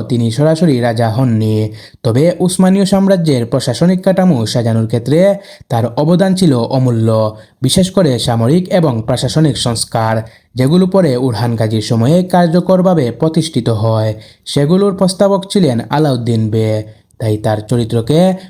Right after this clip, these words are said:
ছোট করে দেখার কোনো সুযোগ নেই। এখন যদি কুরুলুস উরহান সিরিজে আমরা এই বিয়েটা দেখতে পাই, তবে পরিচালক চাইলে সেটাকে একেবারে গ্র্যান্ড আকারে উপস্থাপন করতে পারেন। ভাবুন তো দর্শক, বালাত বের শক্তিশালী সেনা,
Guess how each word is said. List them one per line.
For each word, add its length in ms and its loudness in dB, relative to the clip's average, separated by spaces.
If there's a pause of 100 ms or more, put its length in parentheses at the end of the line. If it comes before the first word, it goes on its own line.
(120)
ছোট 200 0
করে 260 2 (120)
দেখার 260 -2
কোনো 240 0
সুযোগ 320 0
নেই। 340 0 (400)
এখন 260 0
যদি 260 2 (140)
কুরুলুস 440 0
উরহান 360 2
সিরিজে 380 0
আমরা 240 0 (100)
এই 160 0
বিয়েটা 360 2 (100)
দেখতে 380 -2
পাই, 320 -2 (420)
তবে 240 0 (440)
পরিচালক 500 2
চাইলে 360 2
সেটাকে 380 -2 (100)
একেবারে 500 0
গ্র্যান্ড 360 0
আকারে 400 0
উপস্থাপন 640 0
করতে 360 -4
পারেন। 340 0 (480)
ভাবুন 380 2
তো 140 0
দর্শক, 480 0 (380)
বালাত 360 0
বের 260 2
শক্তিশালী 580 -2
সেনা, 300 -2